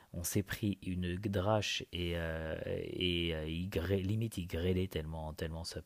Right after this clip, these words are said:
pleu-, ça, il pleuvait. Et en fait, euh, moi qui déteste jouer sous la pluie, parce que, euh, c'est vrai qu'actuellement, vu que je joue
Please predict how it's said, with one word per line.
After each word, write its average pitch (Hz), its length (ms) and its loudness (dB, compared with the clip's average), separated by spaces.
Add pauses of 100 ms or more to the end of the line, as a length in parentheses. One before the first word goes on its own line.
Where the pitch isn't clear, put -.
(100)
pleu-, 85 160 -4
ça, 78 160 -2
il 76 340 -4
pleuvait. 85 380 -4 (640)
Et 98 160 8
en 107 60 12
fait, 156 280 12
euh, 113 240 12
moi 120 200 8
qui - 140 -2
déteste 123 340 8
jouer 117 180 6
sous 120 140 2
la 104 100 8
pluie, 107 360 0 (120)
parce 95 180 -6
que, - 120 -6
euh, 85 340 0
c'est - 140 -4
vrai 98 120 4
qu'actuellement, 98 600 0
vu 101 180 -2
que 87 400 0
je 85 240 -2
joue 87 220 -4